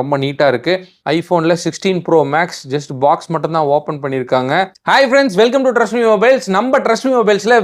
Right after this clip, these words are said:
வெறித்தனமான மொபைல் கலெக்ஷன்ஸ் கொண்டு வந்திருக்கோங்க. ரெண்டாயிரத்தி இருபத்தஞ்சோட மிக பிரம்மாண்டமான மொபைல் கலெக்ஷன்ஸ் நம்ம Trust Me Mobiles-ல கொண்டு வந்திருக்கோம். வேற லெவல் அல்டிமேட் ஸ்மார்ட் ஃபோன்ஸ் எல்லாமே இருக்குங்க. So, வீடியோ ஸ்கிப் பண்ணாம கடைசி வரைக்கும் எல்லாம் ஃபுல்லா பாருங்க.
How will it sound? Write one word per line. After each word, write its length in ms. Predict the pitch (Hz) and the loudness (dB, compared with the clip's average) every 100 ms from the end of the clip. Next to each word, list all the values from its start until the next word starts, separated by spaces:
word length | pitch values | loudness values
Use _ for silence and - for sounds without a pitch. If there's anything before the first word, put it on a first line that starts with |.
| 180 | 2
வெறித்தனமான 760 | 208 285 214 247 226 226 262 214 | 2 0 0 0 2 2 4 4
மொபைல் 220 | 208 233 | 4 4
கலெக்ஷன்ஸ் 340 | 220 208 208 202 | 2 0 -4 -2
கொண்டு 140 | 196 | 0
வந்திருக்கோங்க. 360 | 196 190 185 196 226 | 2 0 0 2 2
ரெண்டாயிரத்தி 520 | 180 208 240 240 208 202 | 2 4 4 4 2 0
இருபத்தஞ்சோட 680 | 214 220 220 202 190 190 226 196 | 0 0 -2 0 2 2 2 0
மிக 160 | 196 247 170 | 2 2 2
பிரம்மாண்டமான 840 | 185 226 254 247 214 190 208 240 185 | 0 0 2 2 2 2 2 2 2
மொபைல் 240 | 180 226 214 | 4 4 4
கலெக்ஷன்ஸ் 380 | 196 170 240 - - _ 175 | 0 0 -2 -4 -16 _ -2
நம்ம 180 | 214 202 | 0 0
Trust 180 | 208 226 | 0 2
Me 40 | 220 | 2
Mobiles-ல 360 | 202 185 185 185 | 2 0 -2 0
கொண்டு 160 | 185 196 | 0 2
வந்திருக்கோம். 380 | 185 165 226 190 170 | 0 2 2 2 2
வேற 420 | 208 247 247 220 | 6 6 6 4
லெவல் 200 | 208 254 185 | 4 2 2
அல்டிமேட் 440 | 214 220 240 226 - | -2 -4 -6 -6 -6
ஸ்மார்ட் 240 | 190 208 | -4 -4
ஃபோன்ஸ் 220 | 214 190 180 | -4 -2 0
எல்லாமே 280 | 196 208 208 | 2 2 2
இருக்குங்க. 260 | 175 170 233 - - - | 0 -2 -4 -4 -16 -2
So, 60 | 175 | 2
வீடியோ 220 | 202 233 208 | 4 4 2
ஸ்கிப் 200 | - 196 254 | 0 -4 0
பண்ணாம 380 | 226 196 196 220 | 2 2 2 0
கடைசி 200 | 185 185 202 | 0 0 0
வரைக்கும் 220 | 196 196 | 2 2
எல்லாம் 160 | 190 190 | 2 2
ஃபுல்லா 220 | 175 190 180 | 4 4 4
பாருங்க. 220 | 170 185 | 2 0